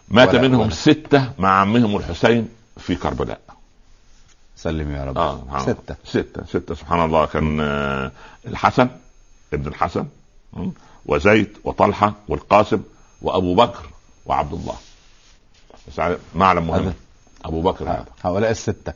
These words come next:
Speaker 1: هؤلاء الستة. شوف الحسن سمى أحد أبناء إيه؟
Speaker 2: أنا سألت أبو بكر.
Speaker 1: أبو بكر.
Speaker 2: وهذا جعلني أسأل هذا السؤال.
Speaker 1: أيوة.
Speaker 2: موقفهما من الشيخين.
Speaker 1: آه، الله أكبر. آه، تعال موقف أبيهما.
Speaker 2: طيب.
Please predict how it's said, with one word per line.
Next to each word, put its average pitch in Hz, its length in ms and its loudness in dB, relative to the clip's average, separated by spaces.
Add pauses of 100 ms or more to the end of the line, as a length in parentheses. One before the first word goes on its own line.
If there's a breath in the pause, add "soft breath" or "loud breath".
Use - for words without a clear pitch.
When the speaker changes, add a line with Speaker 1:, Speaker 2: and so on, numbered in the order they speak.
(100)
Speaker 1:
هؤلاء 78 200 -4
الستة. - 360 -12
شوف 87 320 -8
الحسن 92 360 -4
سمى 85 280 -2
أحد 82 280 -2
أبناء 80 300 -4
إيه؟ 78 160 -4
Speaker 2:
أنا 85 140 -6
سألت 98 320 0
أبو 101 180 0
بكر. 107 280 0 (160)
Speaker 1:
أبو 67 120 -14
بكر. - 220 -14 (380 soft breath)
Speaker 2:
وهذا 110 340 4
جعلني 104 360 2
أسأل 92 240 -4
هذا 92 200 -2
السؤال. 80 460 -6
Speaker 1:
أيوة. 67 200 -6 (140)
Speaker 2:
موقفهما 107 1000 0
من 95 220 0
الشيخين. 85 800 -6 (140)
Speaker 1:
آه، 64 200 -8
الله 69 140 -4
أكبر. - 440 -10 (880 soft breath)
آه، 71 840 0 (600)
تعال 113 240 8
موقف 120 260 4
أبيهما. 80 420 2 (180)
Speaker 2:
طيب. 82 180 2